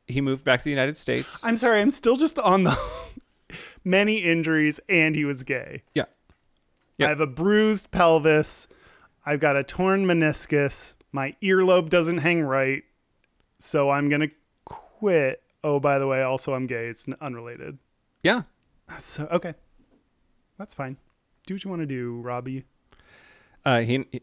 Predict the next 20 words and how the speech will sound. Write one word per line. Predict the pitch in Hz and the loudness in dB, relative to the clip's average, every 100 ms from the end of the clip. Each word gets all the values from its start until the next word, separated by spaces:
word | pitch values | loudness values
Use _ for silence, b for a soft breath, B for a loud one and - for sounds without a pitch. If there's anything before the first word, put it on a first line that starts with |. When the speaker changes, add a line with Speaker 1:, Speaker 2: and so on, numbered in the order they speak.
| - | -4
Speaker 1:
yeah. | 98 - _ _ _ _ | -6 -6 _ _ _ _
I | 143 | 0
mean, | 156 | 2
I | 143 | 0
think | 170 | -2
that | - - | -8 -6
they | 143 | -2
were | 135 | 0
separ-, | 123 147 135 - | 0 0 0 -2
more | 135 170 233 | -4 2 2
separated | - 160 - 131 120 104 | 2 -2 2 2 2 0
than | 110 104 104 | 0 -2 0
I | 185 165 | 4 6
Speaker 2:
Oh. | 147 | 6
Speaker 1:
made | 101 | 4
them | 95 85 | 0 -4
sound. | - 80 80 | -2 -2 0
It | 92 - | -2 -4
was | 85 - | -6 -4
like, | 95 82 | -2 -2